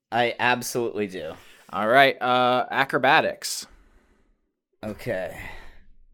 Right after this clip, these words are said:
Speaker 1: Sixteen.
Speaker 2: Perfect. Uh, so you all, I wanna say, let's, let's Vimble do this first. So your cool rogue skills, you, like, jump up onto one of the,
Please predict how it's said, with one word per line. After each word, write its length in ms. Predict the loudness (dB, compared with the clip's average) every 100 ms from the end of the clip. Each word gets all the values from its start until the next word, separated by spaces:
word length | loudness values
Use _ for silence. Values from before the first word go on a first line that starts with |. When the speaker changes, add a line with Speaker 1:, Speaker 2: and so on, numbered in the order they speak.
| _ _ _ -20 -20 -20 -20 _ _ _ _ _ _ _ _ _ _ _ _ _ _ -16
Speaker 1:
Sixteen. 840 | -8 -8 -6 -4 -4 -6 -10 -14 -6
Speaker 2:
Perfect. 460 | -4 0 -2 -2 -18 -18 -2
Uh, 140 | 2 2
so 140 | 2
you 160 | 0 4
all, 480 | 4 6 4 0 -8 -2
I 100 | 0
wanna 160 | 0
say, 220 | 4 6 6
let's, 280 | 4 -2 -4
let's 220 | -6 -4
Vimble 320 | -4 -2 -2
do 120 | -2
this 140 | -4 -2
first. 440 | 0 0 -2 -4
So 160 | -2 -2
your 420 | 0 0 0 -4
cool 320 | -2 0 2
rogue 240 | 2 0 0
skills, 420 | 0 0 0 -2
you, 80 | -2
like, 160 | -2
jump 260 | -2 -2 -2
up 160 | -2
onto 280 | -2 -2 -2
one 180 | -4 -4
of 100 | -2
the, 320 | -2 -2 -4